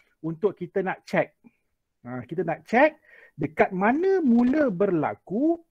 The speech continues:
sudden increase. Okey, cara dia apa? Kita akan gunakan ratio. Ha, kita guna ratio, guys. Okey, macam mana eh cara dia macam ni?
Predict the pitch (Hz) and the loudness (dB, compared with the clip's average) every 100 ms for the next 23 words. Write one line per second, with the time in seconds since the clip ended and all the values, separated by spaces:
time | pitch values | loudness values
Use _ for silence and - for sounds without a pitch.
0 | _ - 226 285 208 131 110 92 - _ | _ -6 -4 -4 -4 -8 -10 -16 -20 _
1 | _ _ _ _ _ 139 202 113 - _ | _ _ _ _ _ 4 4 4 -6 _
2 | 151 196 240 254 330 339 _ _ 175 - | -2 0 -2 0 -2 -2 _ _ -10 -2
3 | 190 196 156 - 147 127 127 135 - 220 | -2 0 -2 -2 -4 -4 -6 -4 4 6
4 | 330 330 _ _ _ 127 120 123 131 165 | 4 2 _ _ _ -10 -8 -4 -2 0
5 | - 135 92 - _ - 117 160 175 165 | 2 0 -2 -14 _ -14 -6 -4 -4 -4
6 | 151 127 117 151 165 185 175 175 170 180 | -4 -6 -8 -8 -4 -4 -2 -4 0 -2
7 | 135 104 - _ _ _ _ _ _ _ | 0 -6 -12 _ _ _ _ _ _ _
8 | _ _ 151 123 123 151 214 226 233 269 | _ _ 0 0 -2 0 4 4 4 2
9 | 160 156 147 208 156 127 | 2 2 2 -2 -4 -6